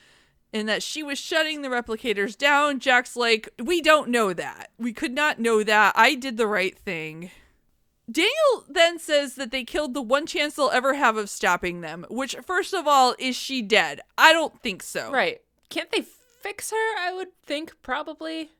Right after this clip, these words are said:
Speaker 1: If they put her thing back in, she can self-heal. That was the whole thing at the beginning. Like, she had those self-healing nanobots in her.
Speaker 2: Oh, that's right. Yeah, if they can get those to activate. Yeah, you're
Speaker 1: So,
Speaker 2: right.
Speaker 1: whatever.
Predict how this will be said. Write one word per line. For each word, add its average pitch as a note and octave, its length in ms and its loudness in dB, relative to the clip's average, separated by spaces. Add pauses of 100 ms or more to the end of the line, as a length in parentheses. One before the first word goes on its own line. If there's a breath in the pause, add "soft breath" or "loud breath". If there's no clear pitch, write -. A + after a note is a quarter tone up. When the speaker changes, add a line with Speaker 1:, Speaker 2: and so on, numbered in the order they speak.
(160)
Speaker 1:
If G4+ 160 -2
they F#4+ 100 0
put G4+ 240 0
her A4 240 2
thing G4 280 -2
back B3+ 280 2
in, G#3+ 440 -2 (280 soft breath)
she - 220 -8
can F4+ 160 -6
self-heal. A3+ 1300 -2
That C4+ 200 2
was F4 140 -2
the E4+ 100 -4
whole D4+ 160 -4
thing F#4 200 -4
at - 80 -6
the A#3+ 60 -6
beginning. G3+ 500 -2
Like, G3 160 -4
she A3+ 120 -4
had G#3 120 0
those G3+ 180 0
self-healing A3 760 -2
nanobots F#3 640 -2
in E3+ 120 -10
her. C3+ 440 -12 (340)
Speaker 2:
Oh, D#4+ 160 2
that's F#4+ 220 -2
right. G4 240 2
Yeah, A3 300 4
if F#3+ 100 -4
they G#3+ 80 0
can A3 160 -8
get A3+ 140 -4
those G#3+ 180 -2
to - 140 -4
activate. D#3+ 500 -4
Yeah, C4+ 180 0
you're - 160 -8
Speaker 1:
So, - 80 -6
Speaker 2:
right. - 180 -2
Speaker 1:
whatever. C4 580 2